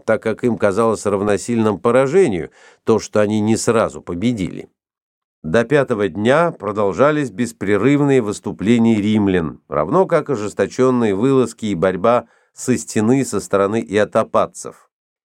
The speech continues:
Ни иудеи не робели перед превосходством сил римлян, ни римляне не могли остановиться перед трудностями покорения города.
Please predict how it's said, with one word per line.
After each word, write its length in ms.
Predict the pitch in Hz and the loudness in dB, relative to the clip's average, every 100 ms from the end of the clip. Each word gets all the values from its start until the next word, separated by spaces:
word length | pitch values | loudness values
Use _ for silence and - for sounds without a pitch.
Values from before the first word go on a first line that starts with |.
| _ _ _ _ - | _ _ _ _ 0
Ни 240 | 170 202 | 4 6
иудеи 480 | 117 85 78 110 117 | 4 2 0 2 4
не 160 | 131 156 | 4 2
робели 460 | 165 160 175 170 | 2 2 2 2
перед 420 | 170 165 165 147 | 0 0 0 0
превосходством 760 | 135 156 156 - 151 135 - 147 | -2 0 0 0 -2 -2 -2 -2
сил 280 | 139 143 147 | -2 2 2
римлян, 540 | 135 139 139 139 135 - | 2 2 2 2 -2 -4
ни 240 | 101 180 | 2 4
римляне 600 | 170 135 120 113 107 104 | 4 6 4 4 2 0
не 80 | 104 | 0
могли 400 | 101 98 98 104 | 2 0 -2 -4
остановиться 800 | 92 92 - 98 95 98 85 98 | -4 -4 -2 0 0 0 -4 -6
перед 360 | - 95 90 - | -4 -4 -6 -4
трудностями 640 | 110 123 107 90 - 95 | -2 0 -2 -4 0 0
покорения 640 | 87 85 - 76 73 73 | 0 -2 -2 -2 -2 -4
города. 480 | 71 69 65 - - | -4 -6 -8 -12 -20